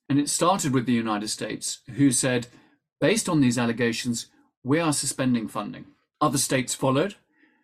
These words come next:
including the United Kingdom, all the leading donor nations, including Japan. One or two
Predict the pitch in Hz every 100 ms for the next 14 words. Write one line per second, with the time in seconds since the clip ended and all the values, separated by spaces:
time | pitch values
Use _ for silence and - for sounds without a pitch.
0 | - 123 139 151 120 117 117 113 110 131
1 | 120 143 208 - _ _ _ - 175 175
2 | 139 143 139 127 123 113 127 120 120 123
3 | 117 - - - - - - 123 - 151
4 | 123 113 107 _ _ _ _ _ - 131
5 | - 120 107 104 - - _ _ _ _
6 | - _ 120 139 175 160 - 147 127